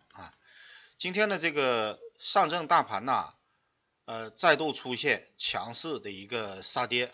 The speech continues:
啊，尤其分时盘当中啊，显示呢，今天早上低开后一路走低啊，盘中啊，最低点的位置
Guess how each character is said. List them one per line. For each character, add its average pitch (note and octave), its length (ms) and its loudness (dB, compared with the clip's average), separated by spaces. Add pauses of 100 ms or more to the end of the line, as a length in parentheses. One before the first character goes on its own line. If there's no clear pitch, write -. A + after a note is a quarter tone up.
啊， G#2 180 -6
尤 A#2 160 -10
其 B2+ 160 -4
分 E3 380 -6
时 C3 160 -8
盘 G#2+ 220 -8
当 A2+ 180 -2
中 A2+ 200 -8
啊， G2 200 -6
显 F#2 200 -10
示 B2+ 200 -8
呢， G#2 200 -10 (640)
今 - 160 -4
天 C#3+ 140 -2
早 A#2+ 160 4
上 B2+ 360 2 (160)
低 C#3 220 0
开 C3 360 2
后 A#2+ 280 -4
一 G#2 100 -10
路 B2 160 -4
走 G#2 160 -6
低 B2 460 -2
啊， G2 140 -10
盘 A#2 260 -4
中 C#3+ 160 -4
啊， A#2 200 4
最 F3+ 340 -8
低 F#3 340 -8
点 G2 460 -4 (400)
的 C3 100 -8
位 F3 220 6
置 A#2 260 -4